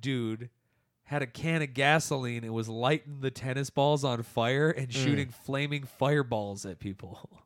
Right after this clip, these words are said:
Speaker 1: <laughs>
Speaker 2: Damn.
Speaker 1: Like, this place, like, was full of booze and bad ideas.
Speaker 2: They were drunk all the time? Uh, the employees were, right?
Speaker 1: The employees, the fucking, the adults that came, the sixteen-year-olds, they had, like, a beer garden right next to the go-karts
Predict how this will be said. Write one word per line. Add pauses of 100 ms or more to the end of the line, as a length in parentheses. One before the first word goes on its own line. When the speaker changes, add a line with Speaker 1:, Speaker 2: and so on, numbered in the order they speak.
Speaker 1:
<laughs>
Speaker 2:
Damn. (1800)
Speaker 1:
Like, (600)
this
place,
like,
was
full
of
booze
and
bad
ideas. (460)
Speaker 2:
They
were
drunk
all
the
time?
Uh,
the
employees
were,
right? (220)
Speaker 1:
The
employees,
the
fucking, (200)
the
adults
that
came,
the
sixteen-year-olds,
they
had,
like,
a
beer
garden
right
next
to
the
go-karts